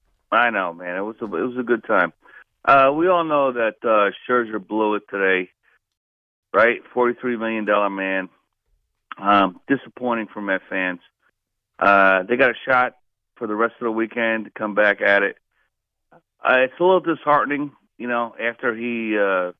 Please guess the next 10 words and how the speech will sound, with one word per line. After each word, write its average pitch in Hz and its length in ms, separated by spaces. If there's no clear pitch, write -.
had 110 140
a 110 40
bad 123 260
outing 120 360
against 107 320
the 98 60
Braves 110 460
the 95 100
previous 135 560
weekend. 123 500